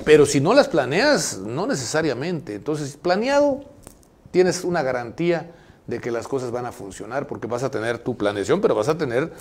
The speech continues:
precisamente tu ruta crítica por si hay un plan A o plan B. Entonces,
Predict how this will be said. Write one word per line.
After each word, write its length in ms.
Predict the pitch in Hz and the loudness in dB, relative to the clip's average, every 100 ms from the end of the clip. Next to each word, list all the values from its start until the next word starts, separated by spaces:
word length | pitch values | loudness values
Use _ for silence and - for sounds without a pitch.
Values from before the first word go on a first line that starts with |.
| - - | -20 -10
precisamente 500 | 98 101 117 120 151 | -6 -4 -4 -4 -4
tu 120 | 127 | -4
ruta 260 | 107 107 143 | -4 -4 -2
crítica 480 | 120 120 151 190 | -2 -2 -2 -2
por 160 | 185 101 | -4 -8
si 140 | - | -4
hay 100 | 107 | -4
un 140 | 117 117 | -4 -4
plan 200 | 110 107 | -6 -2
A 100 | 110 | -4
o 80 | 127 | -4
plan 260 | 113 92 | -6 -6
B. 280 | 101 165 - - _ - _ _ _ - | -4 -6 -8 -16 _ -20 _ _ _ -12
Entonces, 280 | 120 113 | -8 -8